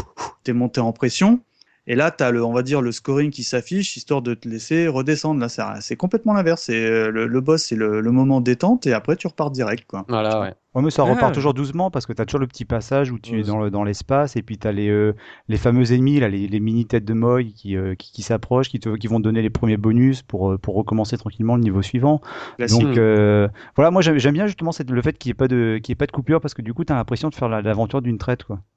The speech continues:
Speaker 4: Bah ouais,
Speaker 3: Ouais.
Speaker 4: mais, euh, si le jeu est, comme on l'a dit, est pas si facile que ça, au bout d'un moment, t'as besoin d'une petite pause, non ?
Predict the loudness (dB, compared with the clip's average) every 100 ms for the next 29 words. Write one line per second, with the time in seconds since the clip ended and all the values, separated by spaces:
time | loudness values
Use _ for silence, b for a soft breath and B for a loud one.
0 | _ -4 2 4 4 2 0 0 0 -2
1 | -2 -4 -6 -4 -2 0 2 2 0 -2
2 | -2 0 0 0 2 0 -2 -4 -8 -2
3 | -2 -2 -6 -4 -2 0 2 2 2 2
4 | 2 2 0 -2 -4 -2 -2 -2 -2 -2
5 | 0 0 0 -2